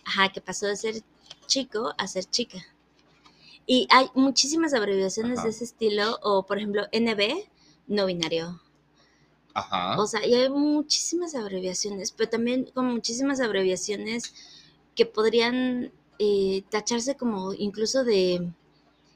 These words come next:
Speaker 1: de, de fóbicas, ¿no? O sea, porque también existe, a-, ahora sí que el bonito emoji del no, o sea,
Speaker 2: Ajá.
Speaker 1: el circulito con la rayita, y justamente ese, ese mismo tipo de, de abreviaciones.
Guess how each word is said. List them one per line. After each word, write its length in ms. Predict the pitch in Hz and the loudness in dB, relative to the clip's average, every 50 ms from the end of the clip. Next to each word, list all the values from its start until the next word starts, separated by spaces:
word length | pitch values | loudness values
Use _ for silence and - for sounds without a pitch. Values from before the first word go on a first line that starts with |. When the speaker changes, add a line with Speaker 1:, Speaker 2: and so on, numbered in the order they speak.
| _ _ _ _ _ _ _ _ - - - | _ _ _ _ _ _ _ _ -20 -4 2
Speaker 1:
de, 420 | - 190 170 160 151 135 - - _ | 4 4 6 6 4 4 2 0 _
de 100 | - 190 | -6 -6
fóbicas, 720 | - - - 262 262 262 262 - - - 208 202 196 - - | -2 4 6 8 8 8 6 0 -4 -6 -6 -6 -6 -6 -6
¿no? 160 | 185 180 180 | -4 -2 -2
O 60 | 214 | -2
sea, 220 | 240 - 220 202 - | 0 0 -2 -2 0
porque 440 | 202 196 - - 190 180 - - - _ _ _ _ _ | -2 -4 -2 0 0 0 0 -2 -6 _ _ _ _ _
también 320 | 208 202 214 220 233 240 254 | 2 4 4 4 4 2 0
existe, 560 | 262 - - 254 226 - - 214 208 - - - | 0 -2 -4 -4 -2 0 0 0 0 -2 -4 -4
a-, 220 | 170 185 180 - - | -4 -4 -4 -4 -2
ahora 180 | - 190 196 196 | -2 -2 -2 -2
sí 140 | 190 - 196 | -4 -6 -2
que 100 | - 196 | 0 0
el 80 | 185 | 2
bonito 320 | 180 190 196 202 208 - 254 | 2 2 2 0 0 0 0
emoji 460 | 247 240 226 214 208 196 - 208 208 | 2 2 2 0 -2 -2 -4 -4 -2
del 680 | 190 180 165 165 165 165 170 160 160 165 165 170 180 | -2 0 2 2 2 2 2 0 0 -2 -2 -2 -2
no, 300 | 180 180 185 247 339 - _ _ _ _ _ _ _ _ - - - - 107 - - | 0 0 -2 -2 -4 -8 _ _ _ _ _ _ _ _ -20 -10 -6 -6 -4 -2 0
o 80 | 196 | 0
sea, 140 | 185 180 175 | 2 4 4
Speaker 2:
Ajá. 40 | 180 | 4
Speaker 1:
el 80 | 180 180 | 2 0
circulito 500 | - 190 - - 202 202 208 - 240 233 | -2 -8 -8 -4 -4 -2 -2 -2 -2 -2
con 140 | - 220 196 | -2 -4 -4
la 100 | 175 165 | -6 -6
rayita, 580 | 170 170 170 180 185 - - 196 214 269 320 - _ _ _ _ _ _ _ _ _ _ _ _ _ - - | -6 -6 -6 -6 -10 -8 -4 -4 -4 -4 -4 -8 _ _ _ _ _ _ _ _ _ _ _ _ _ -2 0
y 80 | 262 240 | 2 2
justamente 600 | - 254 254 247 269 262 254 254 247 269 - - | 4 2 2 4 4 4 4 2 2 2 2 0
ese, 280 | 240 226 - 254 - - | 2 2 2 2 2 2
ese 220 | - 233 233 254 247 | 0 0 0 0 0
mismo 340 | 240 233 233 233 233 233 | 0 2 2 0 0 -2
tipo 300 | 226 233 220 220 - 220 | -2 -6 -6 -4 -2 -2
de, 280 | 214 208 196 185 185 185 | 0 2 2 2 0 0
de 100 | - 196 | 0 0
abreviaciones. 960 | 180 180 180 185 180 185 196 190 185 - 240 233 226 202 180 - - - - | 0 2 2 2 2 2 0 -2 -2 -2 -4 -4 -4 -4 -8 -10 -14 -18 -18